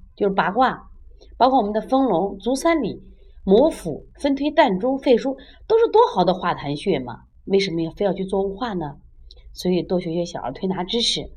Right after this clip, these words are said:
掌握一些中医的育儿技能，我想我们就可以什么呀？用我们的知识和双手来保护孩子，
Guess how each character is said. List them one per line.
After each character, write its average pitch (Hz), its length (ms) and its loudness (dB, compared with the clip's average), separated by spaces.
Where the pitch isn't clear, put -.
掌 160 180 2
握 269 80 2
一 233 160 -2
些 220 220 -2
中 302 280 0
医 339 80 0
的 262 120 0
育 262 160 -2
儿 208 200 -2
技 277 200 -4
能， 156 320 -4
我 170 120 2
想 185 300 -8
我 156 120 -2
们 170 120 -2
就 190 140 -2
可 196 180 -8
以 170 100 -6
什 - 140 -12
么 147 120 -6
呀？ 135 120 -8
用 254 340 -2
我 139 140 -8
们 143 160 -8
的 202 60 -2
知 220 240 -4
识 269 120 -2
和 160 140 -6
双 254 260 0
手 170 140 -6
来 147 160 -8
保 - 140 -18
护 156 140 -10
孩 - 200 -12
子， 147 240 -12